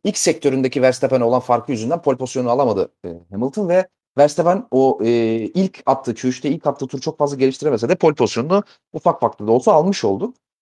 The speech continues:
<clears throat> Arkasında Hamilton, üçüncü sırada Bottas, dördüncü sırada Gasly, beşinci sırada Leclerc, altıncı sırada Sainz, yedinci Giovinazzi, çok iyi bir performans gösteren Giovinazzi, sekizinci Ocon, dokuzuncu Alonso, onuncu da Ricardo şeklinde sıralandı, e, ilk on Q üçte.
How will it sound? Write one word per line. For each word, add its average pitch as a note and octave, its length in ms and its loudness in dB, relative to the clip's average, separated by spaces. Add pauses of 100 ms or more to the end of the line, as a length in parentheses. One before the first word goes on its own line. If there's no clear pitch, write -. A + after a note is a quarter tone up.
(300)
<clears throat> F3 180 0
Arkasında D#3 560 2
Hamilton, G3+ 460 2
üçüncü D3 300 -4
sırada A2+ 300 -2
Bottas, D#3+ 400 -2
dördüncü C#3 260 0
sırada G2+ 220 -4
Gasly, C#3+ 420 -4
beşinci B2+ 280 -6
sırada F#2+ 240 -6
Leclerc, C3+ 300 -6
altıncı B2 300 -4
sırada F#2 220 -4
Sainz, F3 500 -4 (300)
yedinci C3 480 2
Giovinazzi, B2 520 4
çok - 240 -6
iyi A2 100 -2
bir G2 60 -8
performans F#2+ 460 0
gösteren F2+ 360 -8
Giovinazzi, D#3+ 600 -2 (380)
sekizinci C#3+ 800 0
Ocon, E3+ 400 4
dokuzuncu C#3+ 460 2
Alonso, E3+ 360 4
onuncu E3+ 440 0
da A3 60 6
Ricardo C3 520 0 (300)
şeklinde F#2 360 -8
sıralandı, A2 760 -2
e, F#2+ 440 0
ilk G#2+ 220 -4
on G3+ 200 0
Q C3 160 -6
üçte. - 280 -8